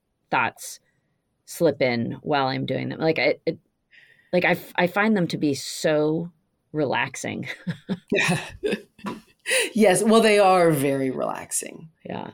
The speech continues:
Speaker 2: They're
Speaker 1: Yeah.
Speaker 2: very relaxing. And in fact, there's even a practitioner named Michael Krugman who created a method to help in, people with insomnia due to stress.
Speaker 1: Ah.
Speaker 2: Um, just using the characteristics of Feldenkrais lessons that make, mm,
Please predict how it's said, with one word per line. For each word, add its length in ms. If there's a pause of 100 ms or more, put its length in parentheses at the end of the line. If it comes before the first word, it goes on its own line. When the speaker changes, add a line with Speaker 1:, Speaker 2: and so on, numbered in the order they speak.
(140)
Speaker 2:
They're 200
Speaker 1:
Yeah. 120
Speaker 2:
very 300
relaxing. 480
And 100
in 140
fact, 460
there's 240
even 260
a 320
practitioner 480
named 220
Michael 280
Krugman 460
who 100
created 480
a 100
method 480 (380)
to 80
help 220
in, 240 (160)
people 260
with 200
insomnia 680
due 200
to 100
stress. 420
Speaker 1:
Ah. 140 (420)
Speaker 2:
Um, 400
just 500
using 520
the 400 (100)
characteristics 920
of 120
Feldenkrais 600
lessons 440
that 140
make, 220 (200)
mm, 260